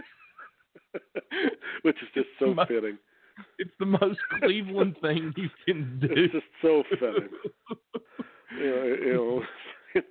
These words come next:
Speaker 1: it would have been better if the game would have been called because of, I don't know, it
Speaker 2: <laughs>
Speaker 1: fucking rained frogs or something would have made more sense for Cleveland.
Speaker 2: <laughs>
Speaker 1: You
Speaker 2: Like,
Speaker 1: know, some kind of
Speaker 2: literally,
Speaker 1: a biblical
Speaker 2: literally,
Speaker 1: plague
Speaker 2: you looked
Speaker 1: hit
Speaker 2: at me and
Speaker 1: Cleveland.
Speaker 2: said, "Cleveland's not gonna lose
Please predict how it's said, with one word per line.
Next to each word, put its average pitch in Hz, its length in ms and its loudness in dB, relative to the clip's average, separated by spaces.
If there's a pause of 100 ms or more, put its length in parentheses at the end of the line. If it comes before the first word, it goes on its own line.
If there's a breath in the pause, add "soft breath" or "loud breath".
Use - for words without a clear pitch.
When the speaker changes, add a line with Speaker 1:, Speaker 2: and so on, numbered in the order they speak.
(360 loud breath)
Speaker 1:
it 185 120 4
would 208 100 4
have 202 100 2
been 175 140 2
better 147 380 4
if 131 100 -2
the 117 80 2
game 131 300 2
would 123 100 4
have 113 80 -2
been 113 160 -2
called 117 440 0
because 107 420 -4
of, 95 100 -4 (840 soft breath)
I 123 40 4
don't 123 140 4
know, 110 160 4
it 107 120 0
Speaker 2:
<laughs> - 60 0
Speaker 1:
fucking 131 240 -2
rained 113 400 2 (160)
frogs 107 680 4
or 95 120 -4 (100)
something 95 320 -8
would 98 100 -4
have 92 80 -8
made 98 200 -2
more 95 160 -6 (100)
sense 127 240 -6
for 208 80 2
Cleveland. 185 520 -6 (160)
Speaker 2:
<laughs> 175 80 -6 (420 loud breath)
Speaker 1:
You - 80 -2
Speaker 2:
Like, 190 140 4
Speaker 1:
know, 170 80 0
some 202 160 6
kind 113 140 6
of 104 60 8
Speaker 2:
literally, 117 160 -4
Speaker 1:
a 101 40 2
biblical 113 560 2
Speaker 2:
literally, 113 100 -6
Speaker 1:
plague 123 440 6
Speaker 2:
you 185 80 0
looked - 140 -2
Speaker 1:
hit 156 60 -2
Speaker 2:
at 151 120 -4
me - 140 0
and 131 80 -2
Speaker 1:
Cleveland. 135 340 0
Speaker 2:
said, - 540 -20
"Cleveland's 226 460 0
not 208 240 2
gonna 208 140 6
lose 190 360 4